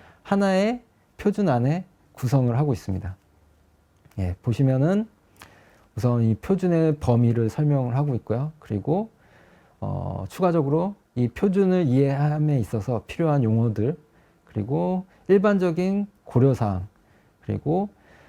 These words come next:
어, 이제 사이버 보안 제품을 개발하는 특정 조직에서 일반적으로 고려해야 되는 요구사항들,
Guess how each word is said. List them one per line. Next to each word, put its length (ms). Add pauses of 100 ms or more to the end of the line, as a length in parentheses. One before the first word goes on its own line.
(240)
어, 340 (480)
이제 240
사이버 400
보안 440
제품을 540
개발하는 800 (480)
특정 680
조직에서 720 (160)
일반적으로 560
고려해야 500
되는 220
요구사항들, 640